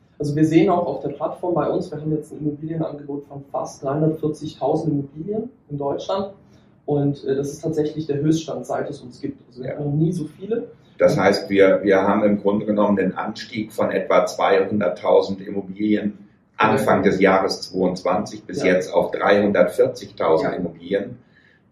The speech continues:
Speaker 2: dass also genug in den Markt an Immobilien hineinkommt. Und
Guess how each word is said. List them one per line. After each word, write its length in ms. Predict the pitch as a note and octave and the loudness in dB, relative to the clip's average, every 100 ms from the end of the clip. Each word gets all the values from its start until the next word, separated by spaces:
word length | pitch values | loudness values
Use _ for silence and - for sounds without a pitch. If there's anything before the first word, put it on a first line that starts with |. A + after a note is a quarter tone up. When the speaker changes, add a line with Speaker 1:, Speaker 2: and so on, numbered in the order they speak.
| _ _ _ _ _ | _ _ _ _ _
Speaker 2:
dass 340 | G#2+ G#2+ - | 0 0 0
also 240 | G#2+ G#2 G2+ | 0 2 4
genug 640 | G#2+ A2 C3 F#3+ F#3+ - - _ | 4 4 6 6 4 0 -8 _
in 160 | A#2+ A#2 | -4 4
den 200 | G#2+ G2+ | 6 6
Markt 480 | F#2+ G2 - - F#2 | 6 4 2 -2 -4
an 140 | F2+ | -2
Immobilien 500 | F2+ F#2 F#2 G2 G2+ F2+ | 0 -2 0 0 0 2
hineinkommt. 920 | F#2 F2 G2+ G#2 - E2 F2 G2 - _ _ _ _ | 0 2 2 0 -2 -2 -2 -6 -12 _ _ _ _
Und 360 | G2+ G2+ F#2 | -2 0 -2